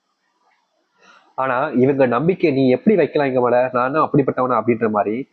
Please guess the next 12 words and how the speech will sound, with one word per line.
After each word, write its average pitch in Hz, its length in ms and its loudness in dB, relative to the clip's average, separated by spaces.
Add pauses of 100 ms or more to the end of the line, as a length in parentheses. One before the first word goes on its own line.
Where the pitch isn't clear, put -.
(160)
இவருடைய 131 360 -2
நம்பிக்கையை 131 540 2
மொத்த 113 320 -4
நபர்களும் 131 380 0
சேர்ந்து 107 380 0 (140)
அப்படியே 123 380 -2
உடைச்சு 110 480 -2
சுக்கு - 360 -4
நகர 143 260 2
ஆக்கிட்டாங்கன்னு 104 500 -2
தாங்க 98 300 -2
சொல்லணும். 98 240 -6